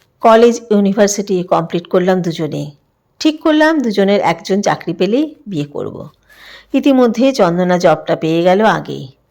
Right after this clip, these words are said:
তারপর ও নিজেই বলল, "বিয়েটা এবার সেরে নি।"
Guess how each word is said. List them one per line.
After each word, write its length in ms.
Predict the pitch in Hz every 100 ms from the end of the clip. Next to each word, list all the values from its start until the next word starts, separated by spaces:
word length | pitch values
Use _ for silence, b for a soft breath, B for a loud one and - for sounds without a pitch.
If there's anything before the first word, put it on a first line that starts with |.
| _ _ _ _ _
তারপর 340 | 220 220 294
ও 60 | 294
নিজেই 340 | 269 190 196
বলল, 360 | 185 151 143 139 - _
"বিয়েটা 380 | 165 185 214 269
এবার 220 | 311 302
সেরে 340 | 311 - 139 147
নি।" 200 | 131